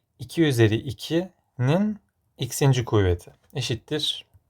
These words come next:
otuz dedik. Sonrasında arkadaşlar bu parantezden kurtulalım. İki üzeri üç x çarpı iki üzeri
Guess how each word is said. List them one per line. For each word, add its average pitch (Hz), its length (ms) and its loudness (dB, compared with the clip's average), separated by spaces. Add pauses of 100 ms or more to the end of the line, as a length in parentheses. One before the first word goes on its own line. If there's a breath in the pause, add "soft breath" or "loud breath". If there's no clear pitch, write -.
(160)
otuz 131 360 2
dedik. - 360 -6 (760 soft breath)
Sonrasında 165 560 4
arkadaşlar 143 680 0 (520)
bu 156 120 -2
parantezden 143 640 4
kurtulalım. 131 560 -4 (380)
İki 127 260 -6
üzeri 147 420 2 (880)
üç 160 260 -2
x - 520 0 (280)
çarpı 123 760 4 (680)
iki 135 280 -6
üzeri 117 520 4